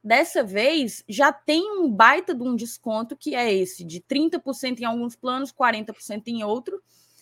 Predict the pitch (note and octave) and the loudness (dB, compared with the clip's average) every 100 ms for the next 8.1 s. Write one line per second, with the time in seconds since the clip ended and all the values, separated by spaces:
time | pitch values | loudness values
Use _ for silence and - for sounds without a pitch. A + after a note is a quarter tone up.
0 | _ _ _ _ - A3+ B3 B3+ B3 A#3+ | _ _ _ _ -6 -2 -2 -2 -2 -2
1 | A3+ G#3 D4 F4+ C#4 - D#4+ D4+ C4 C4+ | -4 -2 0 0 0 -2 0 2 0 -2
2 | E4+ - - B3 C4 A#3+ _ A3+ - C#4+ | -6 -8 -2 0 2 -2 _ -2 0 -2
3 | C4+ - C#4+ F4+ D#4 B3+ B3 B3 A3+ G#3+ | -4 2 4 4 2 0 -2 -4 -6 -2
4 | A3 G3+ - - C#4 C#4+ A#3 B3+ E4+ B3+ | -2 -2 -6 -2 0 2 0 0 4 6
5 | C4+ D4+ C#4 - C4+ C4 C4+ C#4 E4 D4+ | 6 4 -2 -4 -4 -2 2 2 4 2
6 | A#3+ G3+ F#3+ G#3+ G3+ A#3 A3+ A#3 A#3+ C4+ | 2 0 -4 -6 -10 -12 -8 -6 -4 -4
7 | A3+ B3 - C#4+ D4+ D4+ C#4 - D4+ G#3+ | -4 -6 -4 -4 0 -2 -4 -6 -6 -6
8 | - | -10